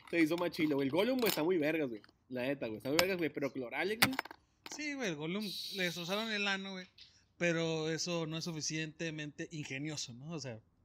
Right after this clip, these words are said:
Speaker 1: Ajá.
Speaker 2: eh,
Speaker 1: El del Wi-Fi también
Speaker 2: pobrecito.
Speaker 1: está chilo, güey, pues ya me lo
Speaker 2: ¿Cuál?
Speaker 1: sabía. El del Wi-Fi.
Speaker 2: Ah, el del Wi-Fi,
Speaker 1: Ya me
Speaker 2: por-,
Speaker 1: lo sabía,
Speaker 2: pobrecito,
Speaker 1: güey.
Speaker 2: nació con eso, pero, eh, Cloralex es muy ingenioso. Y es doble sentido.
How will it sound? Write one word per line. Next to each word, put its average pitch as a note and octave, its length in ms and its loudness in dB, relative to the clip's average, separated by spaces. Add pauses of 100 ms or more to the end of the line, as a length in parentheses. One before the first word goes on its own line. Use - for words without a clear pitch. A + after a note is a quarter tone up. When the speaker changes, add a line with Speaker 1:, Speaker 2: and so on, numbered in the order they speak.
(140)
Speaker 1:
Ajá. A2 340 -14 (320)
Speaker 2:
eh, C#3+ 80 -12
Speaker 1:
El C#3+ 140 4
del D3+ 100 4
Wi-Fi - 20 0
también F3 140 4
Speaker 2:
pobrecito. F#3+ 320 4
Speaker 1:
está G3 160 -2
chilo, F3 280 0
güey, D3 100 2
pues C3+ 120 -6
ya D3 140 2
me D3+ 60 0
lo D#3 60 0
Speaker 2:
¿Cuál? G#3+ 160 6
Speaker 1:
sabía. A2 200 -4 (400)
El C#3+ 120 4
del C3+ 120 2
Wi-Fi. C3 420 0 (380)
Speaker 2:
Ah, B3+ 160 0
el C#4 60 2
del C4 120 0
Wi-Fi, C4 240 0
Speaker 1:
Ya B3 120 2
me B3+ 60 -2
Speaker 2:
por-, C4 300 0
Speaker 1:
lo C#4 80 -2
sabía, A3 160 -10
Speaker 2:
pobrecito, G#3+ 420 -2
Speaker 1:
güey. F#3+ 80 -4
Speaker 2:
nació D#3 180 -6
con D#3 100 -6
eso, D3+ 180 -6
pero, B2+ 200 -8 (300)
eh, F#3+ 180 -2 (140)
Cloralex F3 500 2
es D#3+ 180 -6
muy E3 160 -2
ingenioso. D3+ 400 -2 (640)
Y D#3 120 -2
es D#3 80 0
doble E3+ 180 4
sentido. F3+ 480 0